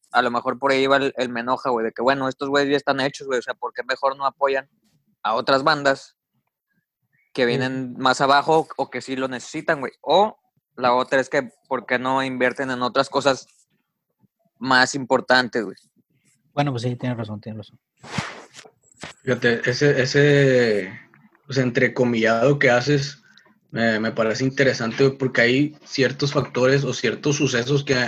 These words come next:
Speaker 3: que han pasado, eh, y que han sido importantes para la, pues, para la historia, güey. Como hay una, una interpretación, un concierto que se hizo muy famoso,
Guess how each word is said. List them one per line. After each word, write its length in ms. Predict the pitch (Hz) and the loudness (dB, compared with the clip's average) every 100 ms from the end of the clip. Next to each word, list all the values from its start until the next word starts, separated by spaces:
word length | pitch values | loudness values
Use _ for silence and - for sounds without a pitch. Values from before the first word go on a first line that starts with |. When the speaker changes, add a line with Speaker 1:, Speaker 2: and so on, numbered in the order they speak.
| - | -4
Speaker 3:
que 80 | - | -4
han 180 | 104 110 | -4 0
pasado, 540 | 135 131 123 131 139 139 - - _ _ - | 0 2 2 2 0 -4 -16 -20 _ _ -6
eh, 720 | 110 110 107 104 101 98 95 - _ _ _ - | -2 0 0 -2 -4 -4 -8 -18 _ _ _ -4
y 120 | 120 | -2
que 100 | 117 | 0
han 120 | 110 | 0
sido 180 | 117 135 | 4 4
importantes 600 | 139 135 120 110 107 131 | 4 0 -2 -4 -6 -8
para 340 | - 131 123 | -2 2 2
la, 640 | 117 110 104 101 87 71 71 | 2 0 0 -2 -4 -8 -14
pues, 140 | - - | -20 -8
para 200 | 110 113 | -4 -2
la 80 | 107 | -4
historia, 480 | - 104 127 165 143 | -6 -4 2 2 2
güey. 180 | 120 - - - _ _ - | -2 -14 -20 -20 _ _ -8
Como 300 | 123 117 110 | -2 -2 0
hay 200 | 117 123 | 2 2
una, 840 | 139 143 139 135 120 110 98 - _ _ _ - | 4 4 4 4 2 -2 -4 -10 _ _ _ -6
una 220 | 120 139 | 0 2
interpretación, 1080 | 143 151 139 135 127 110 123 113 127 131 | 2 2 0 -2 -2 -6 -4 -4 -4 -4
un 180 | 120 117 | -4 -4
concierto 580 | 131 143 139 123 139 147 | -2 0 2 0 0 -4
que 80 | 131 | -4
se 80 | 113 | -4
hizo 140 | 120 | -4
muy 220 | 131 139 131 | -2 -2 -2
famoso, 720 | 143 131 131 - 147 143 | -2 -2 -2 -2 -2 -2